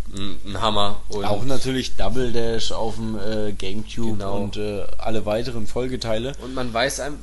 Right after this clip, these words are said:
Speaker 1: man hatte schon damals so das Gefühl, sie wissen, was sie machen und man hat,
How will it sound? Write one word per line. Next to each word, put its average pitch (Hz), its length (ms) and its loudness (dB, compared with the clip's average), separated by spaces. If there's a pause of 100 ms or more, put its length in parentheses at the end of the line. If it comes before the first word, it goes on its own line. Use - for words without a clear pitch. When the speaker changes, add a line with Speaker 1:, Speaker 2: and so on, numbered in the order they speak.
Speaker 1:
man 131 220 -6
hatte 147 240 -2
schon 123 180 0
damals 139 460 0
so 139 80 -6
das 131 200 0
Gefühl, 139 800 2 (600)
sie 123 240 0
wissen, 165 320 -2
was 143 160 -4
sie 117 80 -10
machen 143 460 -2 (260)
und 120 400 -2 (880)
man 127 640 -2
hat, 135 300 0